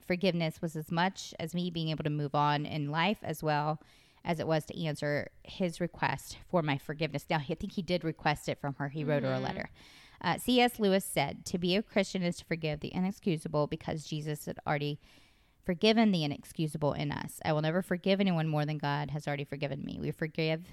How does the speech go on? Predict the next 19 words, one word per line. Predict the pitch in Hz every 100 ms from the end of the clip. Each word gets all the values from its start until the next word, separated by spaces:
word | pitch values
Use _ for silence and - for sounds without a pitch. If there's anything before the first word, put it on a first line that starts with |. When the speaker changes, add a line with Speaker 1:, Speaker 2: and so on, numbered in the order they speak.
| - _ _
Speaker 1:
as | 170 147 -
we | 156 151 151 -
have | 147
been | 151 143
forgiven. | 147 139 185 214 254 262 _ -
It | 160
is | 160 -
really | 160 156 165
that | 160 - -
simple. | 165 - 196 214 _ - - - -
And | 170
the | 156
one | 147 156 165
that | 160 -
forgives | 151 175 196 -
is | 156 -
ultimately | - 175 - 160 160 175
set | - 147 -
free." | - - -